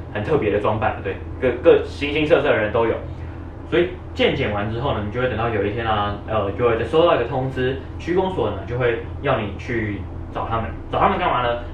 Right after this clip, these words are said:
主要就是一个很大的一个场面啊，这个大场面就是，呃，会坐在那个阶梯教室里面，然后那个区公所的这些官员呢，就，就会跟你说去里面要准备什么，要带什么。那其实我现在完全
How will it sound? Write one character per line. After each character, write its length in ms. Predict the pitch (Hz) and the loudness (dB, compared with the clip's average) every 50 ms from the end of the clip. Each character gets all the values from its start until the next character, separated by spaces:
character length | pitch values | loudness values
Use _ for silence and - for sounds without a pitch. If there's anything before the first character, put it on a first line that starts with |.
| 127 - | -4 2
主 80 | 147 | 4
要 100 | 156 175 | 4 4
就 80 | 170 175 | 4 2
是 80 | 175 | 0
一 40 | 170 | -2
个 60 | 156 | -2
很 140 | 143 139 135 135 | -2 -2 -2 -2
大 280 | - - - - - | 0 0 2 2 2
的 80 | 135 127 | 2 0
一 40 | 123 | -2
个 60 | 123 | -4
场 220 | - - - - | -4 -6 -6 -6
面 160 | 117 123 117 | -4 -4 -4
啊， 100 | - - - - - - | -4 -6 -8 -10 -6 -2
这 100 | - - | 2 4
个 40 | - | 4
大 160 | - 196 - | 4 4 2
场 140 | - - - | 2 -2 -2
面 100 | 135 135 | -4 -4
就 60 | 139 | -4
是， 240 | - 147 139 139 139 - - - - - | -2 0 -2 -2 -2 -4 -8 -8 -6 -4
呃， 300 | 110 104 104 101 101 104 | -2 -2 0 0 -2 -2
会 100 | 135 - | -4 -2
坐 160 | - 143 135 | 0 0 2
在 160 | 135 135 127 | 4 2 2
那 80 | 127 117 | 2 0
个 160 | 107 104 98 101 95 - - - - - - - | -4 -6 -6 -6 -8 -10 -10 -12 -12 -12 -8 -4
阶 100 | - 131 | -4 -2
梯 120 | 123 127 | -2 0
教 140 | 117 127 - | 0 0 0
室 120 | - 117 107 | 0 -2 -4
里 60 | - - | -6 -6
面， 100 | 98 92 | -8 -8
然 120 | 90 - | -6 -2
后 280 | - 117 117 113 - - - - - - - - | 0 2 2 2 0 -4 -8 -10 -12 -10 -6 -4
那 80 | 127 | -4
个 160 | - 104 104 | -2 -2 -2
区 160 | - - 143 143 | -2 0 2 2
公 160 | 139 143 - | 2 2 2
所 80 | 120 | 0
的 140 | 107 104 104 | 0 0 0
这 120 | 101 - 117 | 0 -2 -2
些 120 | 117 120 | -2 0
官 180 | 113 120 120 117 | 0 0 0 0
员 100 | 107 98 | 0 -4
呢， 80 | 101 101 104 101 - - | -4 -4 -6 -6 -4 -2
就， 80 | 120 | -2
就 60 | 117 | -2
会 60 | 120 123 | 0 -2
跟 40 | 117 | -2
你 60 | 104 | -2
说 260 | 113 113 110 110 110 110 | -2 0 0 0 0 -2
去 180 | - - - | -4 -4 -4
里 100 | 107 104 | -4 -4
面 140 | 104 110 113 | -4 -4 -4
要 100 | 117 117 | -4 -4
准 220 | - - - 127 - | -4 -6 -6 -4 -2
备 160 | 127 127 123 | -2 -2 -2
什 100 | 120 107 | -2 -4
么， 140 | 101 98 - | -6 -6 -4
要 60 | 107 | -4
带 180 | - - - 110 | -2 0 0 -2
什 60 | 107 | -2
么。 180 | 104 95 90 90 - | -4 -6 -6 -6 -4
那 140 | 113 123 113 | -2 -2 -2
其 100 | 113 110 | -4 -4
实 80 | 104 | -4
我 100 | 110 101 | -4 -4
现 140 | 101 - - | -6 -4 -4
在 140 | 127 127 - - - - - - | -4 -4 -4 -4 -8 -10 -8 -4
完 160 | - 120 131 | -2 0 0
全 160 | - - - | 0 -2 -2